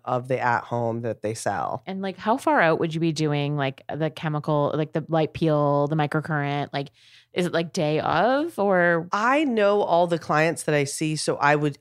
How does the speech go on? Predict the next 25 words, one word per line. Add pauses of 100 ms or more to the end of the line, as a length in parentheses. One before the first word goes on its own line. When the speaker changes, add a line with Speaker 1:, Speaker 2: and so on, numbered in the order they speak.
Speaker 1:
I
can
do
them
the
day
of,
Speaker 2:
Mm-hmm.
Speaker 1:
and
we,
I
know
it's
gonna
happen. (340)
Um,
or
day
before.
But
if
it
was
someone
new,